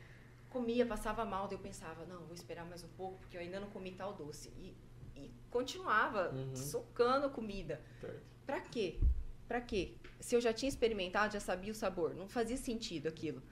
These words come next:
Speaker 1: Porque você come também por oportunidade. Ué, oportunidade? Vou comer um, uma bandeja de brigadeiro? O dia que eu quiser, eu vou lá na padaria, compro um brigadeiro,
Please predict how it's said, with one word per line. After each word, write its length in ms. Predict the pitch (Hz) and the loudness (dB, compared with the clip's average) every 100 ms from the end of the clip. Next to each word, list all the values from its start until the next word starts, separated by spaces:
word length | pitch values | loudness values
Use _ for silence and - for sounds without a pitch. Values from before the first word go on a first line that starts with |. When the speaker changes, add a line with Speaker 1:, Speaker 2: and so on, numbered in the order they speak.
| - - - | -16 -16 0
Speaker 1:
Porque 240 | - 233 240 | 6 8 8
você 220 | 226 233 | 6 4
come 260 | 226 233 233 | 2 2 2
também 260 | 226 220 | 0 0
por 160 | 220 226 | 0 2
oportunidade. 880 | 220 220 220 226 240 208 202 190 165 - - - - - - - - | 4 2 2 2 2 2 2 0 -8 -12 -18 -18 -20 -20 -18 -16 0
Ué, 160 | 392 440 - | 4 4 2
oportunidade? 800 | 277 285 285 277 269 196 190 254 | -2 2 4 4 4 6 6 6
Vou 100 | 226 | 4
comer 200 | 240 240 | 2 2
um, 360 | 240 233 208 185 | 4 2 0 0
uma 280 | 220 254 214 | 0 4 4
bandeja 540 | 220 233 196 208 226 | 6 4 8 8 8
de 100 | 208 | 4
brigadeiro? 640 | 208 196 190 190 233 208 | 2 4 6 10 10 10
O 20 | 190 | 4
dia 140 | 233 | -2
que 80 | 233 | -2
eu 60 | |
quiser, 240 | 359 254 208 | -4 -2 0
eu 40 | |
vou 100 | 202 | 0
lá 100 | 214 | -2
na 80 | 175 | -2
padaria, 460 | 185 190 185 185 262 | -2 -2 -2 -4 -6
compro 320 | 240 185 202 | -6 -8 -8
um 40 | 196 | -8
brigadeiro, 500 | 170 165 165 190 | -8 -8 -8 -10